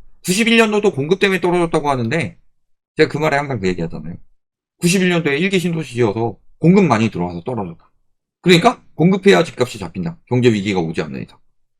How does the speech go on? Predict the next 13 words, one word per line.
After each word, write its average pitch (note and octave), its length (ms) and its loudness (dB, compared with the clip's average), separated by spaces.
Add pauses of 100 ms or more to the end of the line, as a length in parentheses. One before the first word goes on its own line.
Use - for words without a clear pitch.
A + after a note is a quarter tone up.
(500)
그래서 A3+ 500 4
노무현 F3+ 280 2
정부 E3+ 180 -4
때 D3 80 -6
이 B2+ 160 -2
기 D#3+ 80 -4
신도시, F#2+ 400 -12 (280)
문재인 E3+ 300 6
정부 D#3+ 160 -2
때 D3+ 100 -6
삼 A3+ 180 -2
기 A#3 100 0
신도시를 F#3+ 580 0